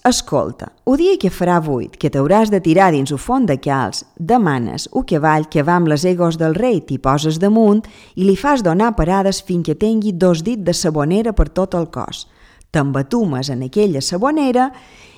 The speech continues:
i quan te tiris dins o font de calç, aquest t'escopirà de fora sense ni una cremaionada ni una bòfia.»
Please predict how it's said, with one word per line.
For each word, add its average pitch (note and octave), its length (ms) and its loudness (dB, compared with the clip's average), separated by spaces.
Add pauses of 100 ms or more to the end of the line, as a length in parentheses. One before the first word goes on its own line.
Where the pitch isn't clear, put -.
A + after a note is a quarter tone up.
(140)
i C#4+ 120 -2
quan F3+ 260 0
te G3 140 0
tiris G3 400 0
dins D3+ 240 -2
o E3 40 0
font D#4 280 -4
de C#3+ 100 0
calç, G3+ 380 -2
aquest D4+ 340 -4
t'escopirà F#3 720 -2
de A#3+ 80 -2
fora C4 520 -2
sense - 500 -4
ni G3 200 0
una B3+ 280 -4
cremaionada F3 840 0
ni F3 200 2
una D#3 180 0
bòfia.» - 640 -10